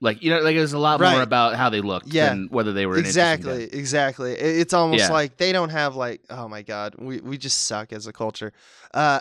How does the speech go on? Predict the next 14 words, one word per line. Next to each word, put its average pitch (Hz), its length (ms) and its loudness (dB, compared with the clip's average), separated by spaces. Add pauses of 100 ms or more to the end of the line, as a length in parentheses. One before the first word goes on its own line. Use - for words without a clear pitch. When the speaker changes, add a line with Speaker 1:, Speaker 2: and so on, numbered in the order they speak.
Speaker 2:
I 147 120 -2
haven't 170 500 0
seen 104 640 -6
the 131 80 -4
two 151 180 0
thousand 139 420 2
ten 135 280 0
movie. 120 240 -2
I'm 127 160 -4
excited 139 440 0
to 117 140 -6
track 120 380 -2
it 98 100 -16
down. 110 500 -8